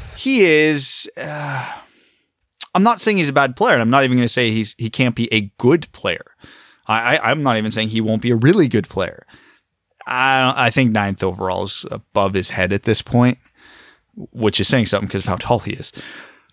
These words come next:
Um, and especially how some of the prospects that were picked behind him are performing. Um, thankfully for him, it's, it's looking to be a pretty weak draft r-,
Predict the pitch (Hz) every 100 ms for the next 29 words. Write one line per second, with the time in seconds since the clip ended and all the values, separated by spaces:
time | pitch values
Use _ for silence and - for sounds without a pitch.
0 | - - - 117 104 120 123 131 139 135
1 | 127 139 123 - 131 120 110 113 110 -
2 | 107 113 90 - 110 110 - 131 131 117
3 | - 101 101 104 95 95 - - 139 135
4 | 107 90 92 104 95 92 92 - 120 113
5 | - 101 - 98 104 101 90 - - 104
6 | - 107 98 101 - 101 98 - - 104
7 | 98 123 101 101 - - 98 95 - 98